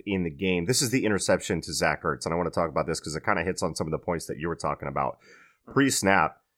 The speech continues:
right? So what they have for the Eagles is a condensed alignment,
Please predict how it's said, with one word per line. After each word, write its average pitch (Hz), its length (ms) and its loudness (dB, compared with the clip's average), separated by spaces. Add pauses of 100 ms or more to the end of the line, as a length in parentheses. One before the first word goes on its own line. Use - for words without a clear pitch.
(180)
right? 92 180 2
So 110 160 2
what 101 140 4
they 92 160 6
have 95 400 4
for 104 120 2
the 92 120 -2
Eagles 92 400 2
is 85 140 -4
a 87 40 -2
condensed 90 560 0
alignment, 82 540 2